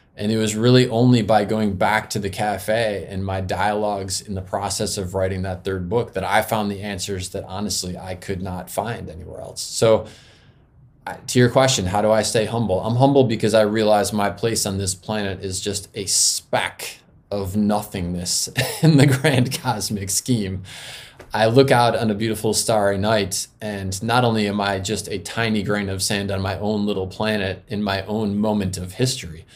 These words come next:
but I am a tiny, <laughs> tiny, tiny speck of sand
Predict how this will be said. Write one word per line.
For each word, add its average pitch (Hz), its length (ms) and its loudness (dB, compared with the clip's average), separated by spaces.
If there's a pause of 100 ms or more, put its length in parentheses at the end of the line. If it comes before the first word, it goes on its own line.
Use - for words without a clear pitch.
(380)
but 101 120 0
I 123 200 2
am 110 400 2
a 104 140 -2
tiny, 156 720 0
<laughs> - 80 -16
tiny, 156 600 0
tiny 131 520 0
speck 98 380 -4
of 98 120 -4
sand 95 400 -6